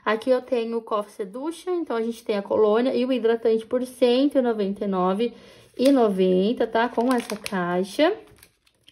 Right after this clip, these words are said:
Kit Arbo, gente, eu vou ter então a colônia. Deixa eu ver se a imagem tá boa. Acho que tá. A luz não tá dando reflexo, não. Então, eu vou ter a colônia do Arbo, shower em gel, cabelo e corpo, que é o dois em um, body spray, tá?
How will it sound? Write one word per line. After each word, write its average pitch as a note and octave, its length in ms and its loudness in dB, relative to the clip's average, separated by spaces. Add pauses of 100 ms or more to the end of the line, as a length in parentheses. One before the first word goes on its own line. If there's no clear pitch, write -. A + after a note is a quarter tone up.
(380)
Kit C4+ 340 -10
Arbo, G#3+ 420 -4
gente, A3+ 320 -8
eu A3+ 60 -10
vou A#3 80 -2
ter A#3 140 -4
então A#3+ 260 -4
a A3+ 80 -4
colônia. A#3 640 -4 (680)
Deixa - 140 -14
eu A#3 40 -6
ver A3 80 -10
se - 120 -18
a - 20 -12
imagem F#3 260 -14
tá F#3+ 80 -12
boa. F3+ 460 -8
Acho - 160 -20
que - 60 -20
tá. B3+ 260 -16
A A3 80 -10
luz C4+ 240 -6
não C4 140 -10
tá G3+ 280 -8
dando F#3 300 -6
reflexo, G3+ 580 -8 (120)
não. E3 180 -16 (1000)
Então, B3 120 -4
eu B3 40 0
vou B3+ 80 0
ter B3+ 100 -6
a B3 60 -8
colônia A#3+ 440 -6
do B3 160 -8
Arbo, C4+ 440 0 (200)
shower B3 360 0
em B3+ 40 -4
gel, A#3+ 200 0
cabelo A3 300 2
e A3+ 60 0
corpo, A3 240 2
que - 80 -6
é A3 40 0
o G#3+ 60 -2
dois A3 220 2
em C#4 120 -2
um, D#4 160 0 (280)
body B3 300 4
spray, A#3 480 2
tá? D4 300 -2